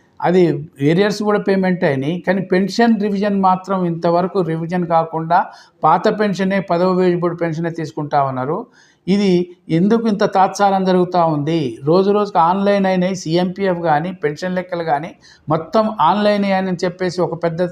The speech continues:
ప్ర-, ప్రచారం చేసుకుంటా ఉన్నారు. కానీ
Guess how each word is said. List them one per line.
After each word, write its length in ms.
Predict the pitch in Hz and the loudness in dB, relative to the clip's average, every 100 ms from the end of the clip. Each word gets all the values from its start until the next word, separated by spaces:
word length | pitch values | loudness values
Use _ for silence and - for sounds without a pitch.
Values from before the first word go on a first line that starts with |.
| 170 | -6
ప్ర-, 320 | 160 160 160 151 | -6 -2 -2 0
ప్రచారం 400 | 160 156 185 185 | -2 0 0 0
చేసుకుంటా 420 | 175 165 170 160 147 | -2 -6 -4 0 0
ఉన్నారు. 400 | 143 135 190 - - _ _ | 0 -6 -8 -10 -20 _ _
కానీ 400 | 208 208 180 247 | 2 2 2 0